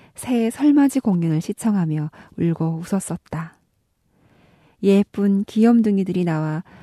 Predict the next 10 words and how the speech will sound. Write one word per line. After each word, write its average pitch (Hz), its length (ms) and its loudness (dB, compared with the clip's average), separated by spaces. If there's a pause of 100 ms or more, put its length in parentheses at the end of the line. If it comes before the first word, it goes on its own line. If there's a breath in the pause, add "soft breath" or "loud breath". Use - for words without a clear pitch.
(140 loud breath)
춤과 254 520 2
노래로 175 420 -4
재롱을 208 420 0
부리는 180 340 -2
모습을 170 460 -4
보면서 165 640 -4 (500 soft breath)
고향 190 340 0
사람 185 320 -2
누구나 170 680 -2
즐거워했었다. 180 1040 -6